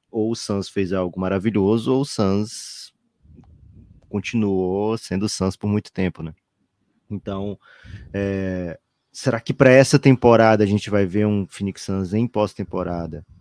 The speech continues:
com o Kevin Durant inteiro? Caso isso aconteça, Guilherme, pra mim o Suns é o grande mistério profundo dessa Conferência Oeste,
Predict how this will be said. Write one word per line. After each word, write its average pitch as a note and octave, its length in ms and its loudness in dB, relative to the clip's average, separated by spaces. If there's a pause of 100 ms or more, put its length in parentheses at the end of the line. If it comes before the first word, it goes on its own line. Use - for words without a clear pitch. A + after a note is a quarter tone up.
(140)
com G#2 140 -2
o F#2+ 40 -6
Kevin G2 280 -2
Durant F#2 240 -2
inteiro? F2+ 520 0 (120)
Caso A#2+ 640 4 (260)
isso G2 380 -6
aconteça, F#2+ 600 -8
Guilherme, E2+ 560 -8 (340)
pra A#2+ 160 -2
mim G#2+ 160 2
o A2 60 -2
Suns G2 260 -4
é G#2+ 80 0
o G#2 60 -2
grande F#2 280 -4
mistério G2+ 360 -4
profundo G2 500 -8
dessa F2 360 -10
Conferência F2 580 -6
Oeste, F2 480 -6